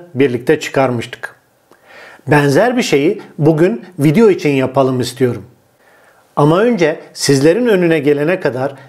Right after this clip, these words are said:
bir video için ne büyük emekler harcandığını bilmenizi istiyorum. Eğer içinizden geliyorsa destek olmak ve emeğe saygı babında abone olmanız, bildirimleri açmanız ve videoyu beğenmeniz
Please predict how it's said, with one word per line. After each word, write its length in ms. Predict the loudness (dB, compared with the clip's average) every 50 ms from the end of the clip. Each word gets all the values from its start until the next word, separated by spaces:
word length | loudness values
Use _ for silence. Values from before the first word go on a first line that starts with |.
| -14 _
bir 260 | 0 2 2 2 2 2
video 280 | 2 2 4 4 4
için 400 | 2 2 0 -2 -2 -4 -4 -8 -14 -14 _
ne 240 | -2 2 2 2 4
büyük 320 | 4 2 0 0 -2 -2 0
emekler 440 | 0 0 0 -2 0 0 0 0
harcandığını 920 | 0 0 0 0 0 0 0 0 -2 -2 0 0 0 2 2 0 -2 -4 -6 -2 -2
bilmenizi 480 | 0 0 0 0 -2 -2 -2 0 -2
istiyorum. 420 | -2 -2 -2 -2 -2 -2 -2 -4 -10 -16 -20 _ _ _ -20 _ -4
Eğer 260 | -2 0 2 2 0
içinizden 560 | 0 -2 0 0 0 2 2 0 -2 -2 -2
geliyorsa 560 | 0 0 0 2 2 0 0 -2 -4 -6 -8 -8 -12 -20 _ _ _ _
destek 500 | 0 0 0 0 0 0 0 0 2 2
olmak 400 | 0 0 2 0 -2 -4 -6 -10 -18 -20 -20 _ -2
ve 180 | 0 0 0 -2 -6 -14 -4 0
emeğe 360 | 2 2 2 2 2 0 0
saygı 440 | -2 0 0 0 2 2 2 2 2
babında 680 | 2 2 2 0 0 -2 -2 0 0 0 0 -2 -6 -14 -20 -20 -20 _ 0
abone 360 | 0 2 2 2 2 2 2
olmanız, 520 | 0 0 0 0 0 0 -2 -4 -4 -8 -16 -20 -20 -16 _ -2
bildirimleri 720 | 2 2 2 2 2 2 2 2 2 2 2 2 2 2
açmanız 560 | 0 -2 -2 -4 -4 -4 -2 -2 -2 -4 -6 -10 -16 -20 -20 _ -4
ve 220 | -2 0 0 -2 -2 0
videoyu 460 | 0 2 2 4 2 2 2 2 0
beğenmeniz 560 | 0 0 0 -2 -4 -4 -4 -2 -4 -4 -4